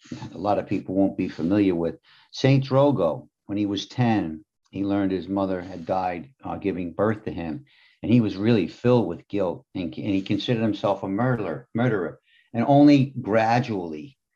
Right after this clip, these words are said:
did he learn, uh, did he learn to trust in God's mercy. But just a side note, Saint Drogo is often invoked by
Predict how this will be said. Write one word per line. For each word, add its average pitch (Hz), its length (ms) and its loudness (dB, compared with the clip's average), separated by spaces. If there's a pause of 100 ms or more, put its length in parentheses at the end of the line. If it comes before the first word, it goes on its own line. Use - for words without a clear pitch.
(380)
did 98 120 -2
he 101 160 0
learn, 98 460 0
uh, 92 200 -2
did 85 160 -8
he 95 80 -2
learn 101 320 0
to 101 100 -6
trust 95 380 -2
in 92 140 -6
God's 87 320 -2
mercy. 98 480 -4 (360)
But - 260 -2 (120)
just 120 220 0
a 110 60 -2
side 120 420 4
note, 95 340 0 (460)
Saint 120 360 4
Drogo 113 600 -2 (420)
is 104 140 -6
often 127 280 4
invoked 113 480 2
by 85 400 -2